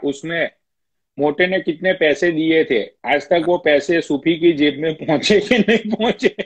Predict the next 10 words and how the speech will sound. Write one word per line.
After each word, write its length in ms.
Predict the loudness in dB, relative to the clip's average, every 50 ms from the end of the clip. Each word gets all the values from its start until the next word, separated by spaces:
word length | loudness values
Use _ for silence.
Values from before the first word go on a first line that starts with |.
| -12 -12
<laughs> 520 | -16 -16 _ _ _ _ -18 -18 -18 -18 -12
वो 320 | -2 2 2 2 2 2
सारी 360 | 2 2 2 2 2 0 -4
चीजों, 500 | -6 -6 -8 -14 -12 -10 -10 -10 -8 -8 -10 -10 _ _ -16 -10 -4 0
वो 120 | 2 2 2
सारी 400 | 2 0 -2 0 0 0 0 0
चीजों 340 | -2 -2 -2 0 2 2 2
का 200 | 2 2 0 0
पर्दाफाश 720 | 0 0 -2 -2 0 0 0 0 2 2 2 2 2 0
होगा, 300 | -4 -2 -2 -2 -2